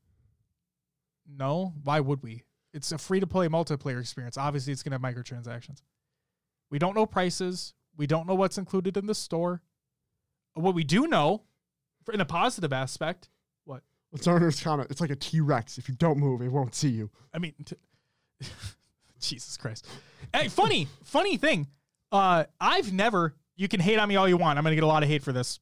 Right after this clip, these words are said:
Speaker 2: Uh-oh.
Speaker 1: Ready? I've never fully watched the original Jurassic Park.
Speaker 2: Oh, oh,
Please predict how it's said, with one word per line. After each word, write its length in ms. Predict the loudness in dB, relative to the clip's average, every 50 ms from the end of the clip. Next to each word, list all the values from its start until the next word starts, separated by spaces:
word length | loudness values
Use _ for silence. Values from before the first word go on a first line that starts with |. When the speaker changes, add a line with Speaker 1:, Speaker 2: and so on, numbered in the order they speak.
| _ _ _ _ _ _ _ _ -4
Speaker 2:
Uh-oh. 340 | -2 0 2 4 2 2 2
Speaker 1:
Ready? 300 | 0 -2 0 2 2 0 0 _ _ _ _ _ _ _ _ _ _ _ _ _ _ -20 -20 _ _ _ _ _ _ _ -4
I've 200 | -4 -2 0 2
never 340 | 2 4 4 4 4 2 2
fully 320 | 2 4 2 4 4 4
watched 300 | 4 4 2 2 2 0 0
the 80 | 0
original 340 | 2 2 2 0 0 -2 0
Jurassic 360 | 2 2 2 2 0 -2 -2
Park. 300 | 0 0 0 0 0 -6 -18 _ _ _ _ _ _ _ _ _ _ _ _ _ _ _ _ _ _ -16
Speaker 2:
Oh, 100 | -16 -16 -16 -16 -20
oh, 40 | -20